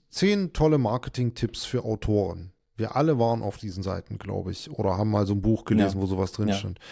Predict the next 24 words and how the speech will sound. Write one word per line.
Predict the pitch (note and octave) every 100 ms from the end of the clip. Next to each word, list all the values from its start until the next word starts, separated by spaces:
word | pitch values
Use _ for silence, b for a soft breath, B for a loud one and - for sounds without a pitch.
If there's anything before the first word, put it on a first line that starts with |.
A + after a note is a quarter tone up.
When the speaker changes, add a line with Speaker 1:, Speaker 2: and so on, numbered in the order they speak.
| B B B
Speaker 1:
Und | A#2 B2+
das | D3
ist | C#3+ -
Bullshit, | D3 C3+ C#3+ A#2+
weil | A#2 A#2+
es | A2+
ist | G#2
halt | B2+ A2
einfach | A#2 B2+ -
zusammengerafftes | - G2+ A2 B2 A#2+ A2+ A2+ - - A2+ -
Zeug | A2+ A2+ A2
von | G#2+ G2+
Leuten, | G#2 G#2+
die | G2 F#2+
sich | F2+ -
weder | B2 A#2
fürs | - F#2
Schreiben | - - A2+ A#2 G#2
noch | G2+
für | - F#2+
sonst | C3 C3
irgendwas | B2 A2+ G#2
interessieren, | G#2+ - G2 G#2+ G#2+ -
außer | C#3+ D#3 - B2 A#2